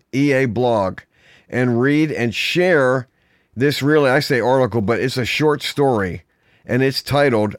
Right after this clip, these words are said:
A Cautionary Tale of the Golden Bones, an Aesop's Fable for the Fiat Masses. Please share it.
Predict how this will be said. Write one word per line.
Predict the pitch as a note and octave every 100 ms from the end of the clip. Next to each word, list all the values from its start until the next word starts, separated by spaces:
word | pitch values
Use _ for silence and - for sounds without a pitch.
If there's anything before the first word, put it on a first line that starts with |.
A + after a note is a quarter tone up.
| -
A | G#2+
Cautionary | - C3+ C#3 C#3 D3 C3+ C3
Tale | A#2+ C#3+ C3 A2 G#2+ - _
of | G#2+ A#2
the | A2
Golden | F#2 B2 B2 A#2+ G#2
Bones, | A#2 A2 F#2 D#2+ - - - - -
an | - A2+
Aesop's | A#2+ C#3 - D3 A#2+
Fable | - C#3 C#3 B2+ G#2+
for | - G#2
the | G2
Fiat | - A#2 G#2+ C2+
Masses. | G2 F#2+ F#2 - D#2 - - _ _ _ -
Please | B2 C3 B2+ -
share | - - A2 G2+ F2+
it. | -